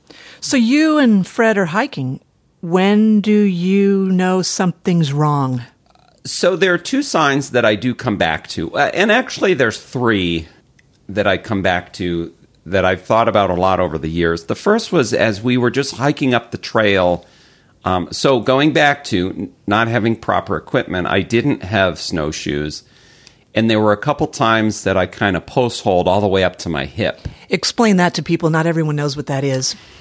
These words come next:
Speaker 2: So that's where you put your foot, um,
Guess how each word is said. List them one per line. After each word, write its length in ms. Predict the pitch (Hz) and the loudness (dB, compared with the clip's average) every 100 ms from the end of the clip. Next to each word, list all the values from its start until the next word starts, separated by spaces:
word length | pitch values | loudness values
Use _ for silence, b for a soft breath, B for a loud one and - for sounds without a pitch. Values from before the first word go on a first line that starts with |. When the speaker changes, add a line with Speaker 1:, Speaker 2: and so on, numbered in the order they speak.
| B | B
Speaker 2:
So 140 | - 127 | -4 0
that's 320 | 139 147 - | 2 0 2
where 140 | 139 | 2
you 180 | 123 117 | 2 0
put 300 | - 143 - | -2 -2 0
your 120 | 107 | -2
foot, 460 | - - 113 95 - - | -4 -2 -2 -2 -6 -4
um, 560 | 92 92 85 82 82 | 0 0 0 -4 -6